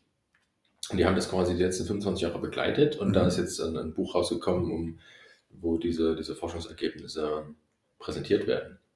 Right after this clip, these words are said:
Speaker 1: Das ist
Speaker 2: Mhm.
Speaker 1: super spannend und interessant, wie sich das, ähm, das Ökosystem verändert hat. Alleine nur, dass da, dass da drei, vier Wolfsrudel am Start sind.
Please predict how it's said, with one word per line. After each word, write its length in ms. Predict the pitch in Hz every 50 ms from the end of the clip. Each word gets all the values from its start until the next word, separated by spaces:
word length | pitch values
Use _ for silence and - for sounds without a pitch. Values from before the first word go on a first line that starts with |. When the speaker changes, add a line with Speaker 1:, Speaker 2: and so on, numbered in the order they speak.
| _ _ -
Speaker 1:
Das 160 | - 92 92
ist 60 | 90
Speaker 2:
Mhm. 80 | - -
Speaker 1:
super 140 | 90 87
spannend 340 | 85 - - 76 76 76 76
und 60 | 76
interessant, 500 | - - - - - 76 76 76 76 - - - _ -
wie 100 | 85 78
sich 220 | 78 78 - -
das, 240 | - 82 - - -
ähm, 340 | - 71 71 73 73 73 73
das 200 | - - - -
Ökosystem 500 | - - - - - - - - 80 80
verändert 420 | 80 - - - 95 95 - -
hat. 260 | - - - - - _ _ - -
Alleine 320 | 87 85 82 82 85 82 82
nur, 160 | 82 87 87
dass 180 | 85 82 80 -
da, 220 | - 85 82 80 80
dass 140 | - - -
da 200 | - 82 82 78 76
drei, 200 | - - 82 78
vier 200 | 78 - 85 76
Wolfsrudel 520 | 80 85 85 - - - 85 82 67 71 67
am 140 | - - -
Start 220 | - - - -
sind. 220 | - 76 76 76